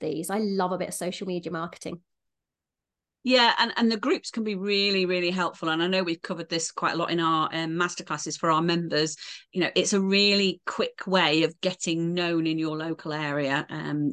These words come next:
Speaker 2: on, you know, but just having a Facebook page is great, but you're reliant on people finding it. Whereas if you can post in the groups and, you know, people asking for cleaners, comment, then that's really helpful too, isn't it?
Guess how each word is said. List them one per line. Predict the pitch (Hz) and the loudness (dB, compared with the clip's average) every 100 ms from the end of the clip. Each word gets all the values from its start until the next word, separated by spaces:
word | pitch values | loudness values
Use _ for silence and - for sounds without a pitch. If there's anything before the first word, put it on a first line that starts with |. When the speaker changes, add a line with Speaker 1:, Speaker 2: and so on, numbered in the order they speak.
| - | -2
Speaker 2:
on, | 135 147 - - | 0 0 -2 -2
you | 160 | -4
know, | 160 - - - - | -4 -8 -14 -2 2
but | - - _ - | 2 0 _ 0
just | 196 | 2
having | 214 208 | 4 4
a | 202 | 6
Facebook | 226 233 233 - | 4 4 2 4
page | 240 240 | 4 4
is | 185 | 2
great, | - 220 277 330 - - _ _ _ | 4 6 6 4 -2 -16 _ _ _
but | - 185 | -2 2
you're | 175 170 | 2 4
reliant | 180 170 175 143 | 4 6 4 4
on | 170 | 0
people | 170 160 165 | -2 -4 -4
finding | - 151 151 147 143 | 0 0 0 -2 -2
it. | 120 - | -2 -2
Whereas | 151 151 151 | -2 -2 -4
if | 151 190 | -2 -2
you | 180 | 0
can | 180 160 | 0 0
post | 170 165 - | 0 -2 -2
in | 156 | -2
the | 160 | 0
groups | - 214 190 - - - | 2 2 2 -4 -8 -4
and, | 165 160 160 - - - _ _ _ | -2 -2 -4 -10 -20 -20 _ _ _
you | - - | -6 -2
know, | 165 143 - - _ - - | -2 -2 -8 -20 _ -20 0
people | 190 170 | 2 4
asking | 156 - 190 | 4 4 0
for | 185 | 0
cleaners, | 190 233 220 220 220 - _ | 2 4 4 2 0 -6 _
comment, | - 190 185 185 - - | 0 2 2 0 -4 -6
then | 160 | -2
that's | 170 - 170 | 0 -2 -4
really | 156 | -4
helpful | 151 151 - 165 | -4 -6 -6 -10
too, | - 147 156 | -4 -2 -2
isn't | 156 | -4
it? | - | -8